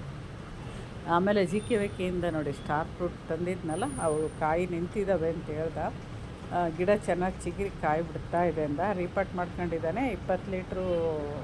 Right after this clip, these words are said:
ಆ, ನೀರು ಬಕೆಟಲ್ಲಿ ಇಟ್ಕೊಂಡಿದ್ದಾನೆ. ಸಾಕು ಅನಿಸುತ್ತೆ ಅದು, ನೋಡಬೇಕು. ಅದು ಗ್ಯಾ-, ನಂದೇ, ನನ್ನ ಹತ್ರನೇ ಜಾಸ್ತಿ ಯಾಕೋ ಬಿಡ್ತಾ ಇಲ್ಲ. ಇದು ಬಿರಿಯಾ-, ಇದು ಆಲ್ ಸ್ಪೈಸಸ್ಸು.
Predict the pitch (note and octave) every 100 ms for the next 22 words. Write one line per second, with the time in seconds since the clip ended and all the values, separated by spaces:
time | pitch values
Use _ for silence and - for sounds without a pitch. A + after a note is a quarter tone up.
0 | - D#3+ D#3 D3+ D#3 D#3+ F3+ F3+ F3+ D#3+
1 | - F#3 F#3+ G#3 A3 - E3+ E3+ E3+ D3+
2 | D#3 C#4 - - - - - - - G#3
3 | A#3 A#3 G#3+ - F3 D3 D#3 D3 A#3 A#3+
4 | F3+ G#3+ F#3 D#3 - D3 D3 D3 D#3 D3
5 | - - - E3 F3+ A3 A3+ A#3 F#3+ E3
6 | G#3 A3+ B3+ A#3+ C4 F#3+ D#3+ E3 - F3
7 | D#3 F3 D3+ C3+ D#3+ D#3 C3 D#3+ G#3 A#3
8 | E3+ D#3 D#3+ D#3+ D3+ E3 C3+ C#3+ F3 F#3
9 | F3+ - C3+ - F#3+